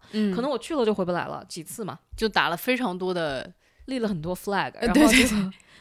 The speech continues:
Speaker 2: 都没死。
Speaker 1: 嗯。
Speaker 2: 然后你觉得他有一天肯定会死在那种什么
Speaker 1: 枪战、巷战。
Speaker 2: 对，就那种很，很激烈啊，然后这种事情里面。然后结果到了纽约，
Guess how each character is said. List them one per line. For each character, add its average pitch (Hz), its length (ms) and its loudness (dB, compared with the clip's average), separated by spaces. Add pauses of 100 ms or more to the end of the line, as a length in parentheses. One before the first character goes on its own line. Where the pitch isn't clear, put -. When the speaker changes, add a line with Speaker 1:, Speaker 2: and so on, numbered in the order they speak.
(240)
Speaker 2:
都 302 100 -2
没 254 180 -4
死。 113 320 -10 (120)
Speaker 1:
嗯。 180 440 -4
Speaker 2:
然 190 140 -2
后 254 80 -2
你 254 140 -4
觉 202 180 -2
得 240 80 0
他 285 160 -6
有 175 140 0
一 - 20 -8
天 196 160 -4
肯 170 160 -8
定 214 120 -4
会 233 280 -2
死 170 220 -10
在 175 260 -2
那 196 100 -4
种 160 200 -6
什 160 100 -12
么 151 180 -10 (680)
Speaker 1:
枪 214 280 -2
战、 202 200 4
巷 196 200 -4
战。 208 140 0
Speaker 2:
对， 226 320 6
就 285 160 -6
那 285 140 -4
种 269 120 2
很， 185 380 0 (380)
很 190 160 -2
激 269 300 0
烈 277 180 2
啊， 185 320 0
然 170 100 -2
后 208 100 -4
这 262 160 -4
种 160 200 -2
事 - 160 -8
情 165 160 -6
里 - 40 -14
面。 156 160 -12
然 175 120 -8
后 233 40 -8
结 285 120 -6
果 277 100 -2
到 269 140 0
了 240 100 0
纽 170 220 -2
约， 190 260 0